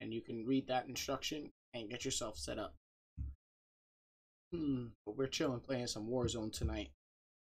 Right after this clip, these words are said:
And we're hosting raids. We have three more Giratina raids, all hatching within twenty minutes from now. The first one hatches in five minutes,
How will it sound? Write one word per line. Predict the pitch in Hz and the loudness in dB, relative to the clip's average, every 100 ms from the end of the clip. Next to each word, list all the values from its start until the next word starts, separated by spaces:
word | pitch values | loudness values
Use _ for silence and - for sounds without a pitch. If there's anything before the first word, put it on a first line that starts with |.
| _ - | _ 0
And | 160 160 | 4 4
we're | 131 | 2
hosting | 113 - 110 101 | 0 0 -4 -2
raids. | 107 107 - | 0 -2 0
We | 131 | 0
have | 131 - _ _ _ | 0 -4 _ _ _
three | 123 127 156 | -6 0 4
more | 175 185 185 | 4 4 4
Giratina | 175 196 196 190 196 | 6 6 6 2 4
raids, | 202 220 - - - _ _ _ _ _ _ _ _ 127 | 4 2 -6 -12 -12 _ _ _ _ _ _ _ _ 2
all | 139 | 4
hatching | 135 139 139 147 143 | 6 4 4 2 4
within | 135 139 135 135 135 135 135 _ _ _ _ _ _ _ - | 2 2 4 6 6 4 0 _ _ _ _ _ _ _ 0
twenty | 175 | 4
minutes | 151 123 113 | 6 6 2
from | - 135 123 120 | 0 0 0 0
now. | 110 95 - _ _ | -2 -4 -8 _ _
The | - - | -14 2
first | 165 - | 2 4
one | 175 156 | 4 4
hatches | 147 143 156 143 135 | 2 2 6 6 6
in | 135 127 - _ - | 0 -2 -4 _ 2
five | 151 151 | 4 4
minutes, | 156 151 147 - - | 2 2 0 -4 -6